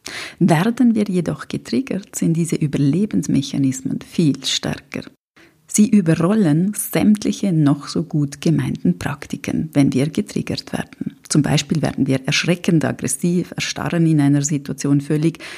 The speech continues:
fühlen uns depressiv oder bringen keinen Ton heraus. Überlebensmuster sitzen sehr viel tiefer, als wir denken.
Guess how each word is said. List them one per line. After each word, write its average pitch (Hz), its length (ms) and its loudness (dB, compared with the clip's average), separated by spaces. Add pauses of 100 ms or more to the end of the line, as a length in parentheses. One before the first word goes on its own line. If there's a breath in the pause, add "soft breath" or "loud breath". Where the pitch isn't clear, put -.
(120 loud breath)
fühlen 180 300 4
uns 170 220 2
depressiv 180 680 -2
oder 156 160 -2
bringen 139 420 0
keinen 147 420 -6
Ton - 260 -8
heraus. - 440 -12 (1040 soft breath)
Überlebensmuster 170 920 2
sitzen 165 460 -2
sehr 160 420 2
viel 139 200 -4
tiefer, - 420 -6
als 131 180 -4
wir 143 100 -2
denken. 139 580 -4